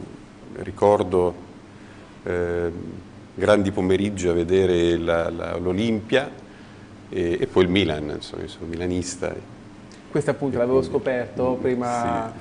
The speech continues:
Speaker 1: sì.
Speaker 2: eh, fra, fra una pubblicità e l'altra. Infatti ho anche accennato a Celli che la prima pagina della Gazzetta era proprio dedicata al Milan, con un'intervista della Gazzetta a Berlusconi che dice: "Tornerà il grande Milan.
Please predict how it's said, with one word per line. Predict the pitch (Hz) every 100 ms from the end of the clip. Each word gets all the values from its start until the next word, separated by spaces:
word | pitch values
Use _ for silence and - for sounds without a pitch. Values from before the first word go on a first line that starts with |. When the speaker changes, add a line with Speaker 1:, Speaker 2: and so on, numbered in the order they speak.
| -
Speaker 1:
sì. | -
Speaker 2:
eh, | 127
fra, | 139 135 120
fra | 147
una | 143
pubblicità | 139 143 135 151 160 170
e |
l'altra. | 165 143 131 123 143
Infatti | 147 156 151 135 127 -
ho | 135
anche | 139 139
accennato | 139 147 139 135
a | 151
Celli | 147 135 123 123 123
che | 151
la | 139
prima | 127 139 131
pagina | 143 139 123 127 120 - -
della | 139 143
Gazzetta | 143 156 135 131 127 - 131
era | 135 135
proprio | 131 131 127
dedicata | 131 135 127 113 107 113
al | 123
Milan, | 135 156 139 123 123 120 - -
con | - 131
un'intervista | 135 139 139 135 151 147
della | 135 135
Gazzetta | 135 135 147 143 131
a |
Berlusconi | 151 165 190 - 160 135 131 131
che | 175 151
dice: | 131 127 - 127 -
"Tornerà | 254 254 185 151 156 185 - -
il | 156 143
grande | 147 147 143 147 143
Milan. | 143 151 147 139 135 135 135 131